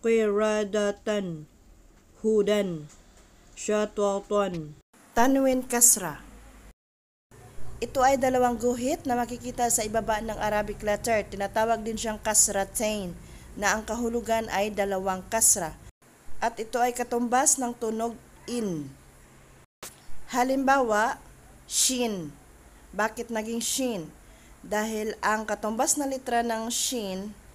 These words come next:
ay letter S H, sh. Okay? Tapos, mayroong kasratain, ang tunog in.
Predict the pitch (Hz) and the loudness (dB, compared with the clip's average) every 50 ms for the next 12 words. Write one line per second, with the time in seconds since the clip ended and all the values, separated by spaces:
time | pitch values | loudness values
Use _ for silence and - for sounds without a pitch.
0 | - - - - - - - - 196 202 214 220 220 220 220 220 - 202 202 202 | -20 -20 -20 -20 -20 -20 -10 -4 0 0 2 2 2 0 0 0 0 2 2 2
1 | 202 - - - - 185 202 - - - - - 208 214 - - - - - - | 2 0 -2 -2 0 0 2 2 2 2 2 2 0 0 0 0 -2 -2 -2 -6
2 | - - - - - - - - - - - - - - - - - - - - | -10 -20 -20 -20 -14 -6 -2 0 2 2 2 2 0 -4 -8 -14 -20 -20 -20 -20
3 | - - - - - - - 190 190 202 220 233 - 233 226 226 - 233 226 226 | -20 -20 -20 -20 -20 -14 -6 -4 -2 -2 -2 -2 -2 -2 -2 0 0 0 2 2
4 | 233 - 233 220 214 214 208 214 - 135 233 277 285 285 294 285 285 - - 247 | 4 2 2 2 0 -2 -2 -2 0 0 -2 -2 -2 -2 0 2 4 4 4 2
5 | 240 240 240 - - 220 196 185 180 180 190 214 262 277 - - - - - - | 0 -2 -2 -2 -4 -2 -2 -2 -4 -6 -6 -8 -8 -10 -12 -18 -20 -20 -20 -20
6 | - - 202 214 214 - 240 233 226 214 214 220 220 - - - - 208 233 233 | -10 -8 -8 -6 -4 -4 -2 -2 2 2 2 0 0 -4 -12 -14 -4 -2 -2 0
7 | 220 196 165 | 0 -2 -6